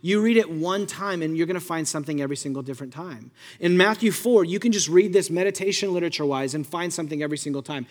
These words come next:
Today we've read it, meditating on Jesus' understanding of Scripture.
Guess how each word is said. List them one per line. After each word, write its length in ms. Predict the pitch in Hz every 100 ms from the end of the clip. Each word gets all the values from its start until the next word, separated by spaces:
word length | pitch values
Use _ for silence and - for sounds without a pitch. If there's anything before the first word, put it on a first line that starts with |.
| - -
Today 280 | - 190 208
we've 280 | 226 233 170
read 220 | 180 190
it, 180 | 220 208 - -
meditating 640 | 170 175 190 202 202 202 196
on 160 | 180 156
Jesus' 460 | 165 180 180 175
understanding 480 | 165 160 - 156 143
of 80 | 120
Scripture. 480 | - 180 - 135